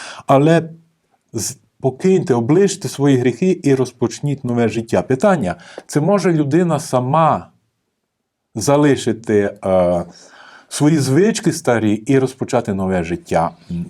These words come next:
Тут же у пророка Єзекіля, дивіться, що говорить нам далі Бог через, е, свого пророка у тридцять шестому розділі,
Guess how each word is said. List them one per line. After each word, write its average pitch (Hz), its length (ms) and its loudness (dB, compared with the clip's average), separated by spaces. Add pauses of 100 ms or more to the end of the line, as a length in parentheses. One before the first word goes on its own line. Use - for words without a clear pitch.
Тут 190 260 2
же 123 240 0 (100)
у 104 220 0
пророка 110 500 -2
Єзекіля, 117 680 0
дивіться, 117 440 -2
що 104 360 0
говорить 101 380 0
нам 92 300 -2 (460)
далі 131 420 2
Бог 127 440 -2
через, 113 480 -4 (120)
е, 95 180 -2
свого 104 460 0
пророка 101 680 -2 (120)
у 95 100 -14
тридцять 101 420 -6
шестому 95 600 -4
розділі, 131 580 -2